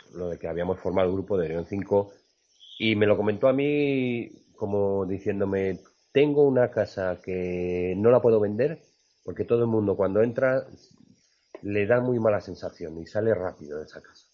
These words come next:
Y nos dijo que si, si queríamos ir a echar un vistazo, que por ella no había ningún problema, que encantada. Y claro, yo se lo comenté al resto de compañeros y enseguida dijeron que sí, que íbamos.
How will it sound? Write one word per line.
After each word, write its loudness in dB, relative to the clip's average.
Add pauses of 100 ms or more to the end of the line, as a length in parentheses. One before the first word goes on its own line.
(1120)
Y -8
nos -2
dijo -4
que -4
si, -8 (580)
si -8
queríamos 0 (420)
ir -4
a 0
echar -2
un -2
vistazo, 0 (380)
que -4
por -2
ella 2
no 4
había 2
ningún -4
problema, 0
que -4
encantada. -8 (1120)
Y -12
claro, 0
yo -4
se -10
lo -4
comenté 0
al 4
resto -2
de -4
compañeros 0
y -2
enseguida -6
dijeron -8
que -6
sí, -12 (120)
que -8
íbamos. -6